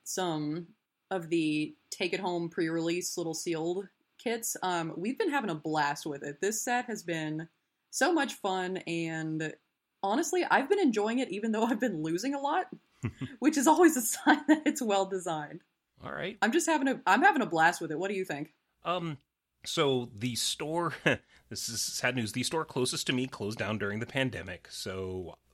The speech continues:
Speaker 2: the nearest card store I have is about a thirty-minute drive out of the way.
Speaker 1: Oh,
Speaker 2: So
Speaker 1: that's a
Speaker 2: I haven't
Speaker 1: bummer.
Speaker 2: gone to pick up any of the, any of the cards yet, but, uh, looking at them, going over the F A Q,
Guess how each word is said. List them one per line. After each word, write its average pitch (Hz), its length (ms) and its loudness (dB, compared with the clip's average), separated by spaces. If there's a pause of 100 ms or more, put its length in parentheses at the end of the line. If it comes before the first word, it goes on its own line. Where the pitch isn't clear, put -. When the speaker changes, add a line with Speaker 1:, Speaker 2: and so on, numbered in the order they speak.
(100)
Speaker 2:
the 92 300 -10
nearest 110 460 -4
card 107 260 -4
store 95 240 -4
I 95 120 -2
have 95 300 -6
is 85 80 -10
about 95 560 -6
a - 20 -12
thirty-minute 92 600 -8
drive 85 300 -10
out 82 140 -12
of 76 80 -20
the - 60 -20
way. 69 220 -18 (600)
Speaker 1:
Oh, 165 40 -16
Speaker 2:
So 107 120 -10
Speaker 1:
that's 78 60 -10 (100)
a - 20 -8
Speaker 2:
I 113 80 0
haven't 135 200 2
Speaker 1:
bummer. 113 140 0
Speaker 2:
gone 107 60 0
to 98 60 -8
pick - 180 -4
up 98 140 -8
any 92 200 -6
of 87 100 -8
the, 85 280 -12
any 87 200 -10
of 82 40 -16
the 82 80 -14
cards 82 380 -14
yet, 80 220 -14 (260)
but, 85 360 -12 (480)
uh, 82 260 -12 (120)
looking 107 400 -6
at 104 200 -2
them, 95 180 -6
going 104 240 -4
over 101 180 -4
the 95 140 -6
F 98 140 -8
A 95 100 -10
Q, 92 500 -10